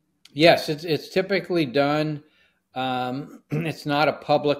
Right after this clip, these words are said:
uh, it's not a public forum. It's done, uh, you know, in, in government channels, and so they'll send out. Typically, it, it is a, a classified uh, requests to have a meeting on this topic. These are the,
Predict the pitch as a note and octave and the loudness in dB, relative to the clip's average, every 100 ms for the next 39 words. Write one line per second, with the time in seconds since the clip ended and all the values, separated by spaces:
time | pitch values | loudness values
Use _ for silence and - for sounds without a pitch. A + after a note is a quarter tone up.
0 | - - B2+ A#2 A2+ B2 - C#3+ C3 - | -6 -12 -8 -6 -8 -10 -8 -4 -4 -2
1 | C#3 B2 B2+ - A#2+ A#2+ C#3+ D3 B2 - | -4 -2 -8 -8 -6 -4 -6 -6 -10 -8
2 | A#2+ A#2+ B2+ C3 A#2+ A2+ A#2 A#2+ A#2 B2 | -6 -4 -6 -10 -12 -12 -10 -10 -10 -10
3 | A#2 A2+ A2+ A2 G#2+ G2+ A#2+ A#2+ B2+ C3+ | -14 -14 -12 -10 -10 -10 -8 -8 -8 -12
4 | - B2 A#2+ C#3 E3+ - _ _ _ _ | -14 -8 -6 -6 -8 -12 _ _ _ _
5 | _ _ C3+ - C3+ B2 B2+ C3 - D3 | _ _ -8 0 0 2 2 0 -2 -4
6 | C#3 C3+ C#3 - C#3+ E3 D#3+ D3+ D3 C3+ | 2 2 2 -2 -4 -4 0 0 2 -2
7 | B2+ B2+ A#2+ B2+ C#3 C#3+ C#3 B2 - C3 | -4 -6 -4 -4 -4 -6 -8 -12 -8 -4
8 | B2 B2+ C3+ - C#3 C#3 C#3 C#3 _ _ | -4 -4 -8 -4 -2 0 -2 -10 _ _
9 | _ _ _ B2+ B2 A#2+ A#2 A2+ A2+ - | _ _ _ -2 0 0 -2 -4 -6 -2
10 | D3+ D3 - - A#2 A#2 G#2+ A2 C#3+ D#3+ | 0 0 -8 -10 -6 -4 -4 -4 0 0
11 | D#3 D3+ C#3+ A2 G#2+ B2+ - - D3+ D3+ | 0 -2 -4 -6 -6 -6 -10 -10 -4 -4
12 | - C#3+ C#3 - B2+ B2+ A#2 A2+ G#2+ G#2+ | -2 -4 -4 -8 -8 -8 -4 -4 -4 -8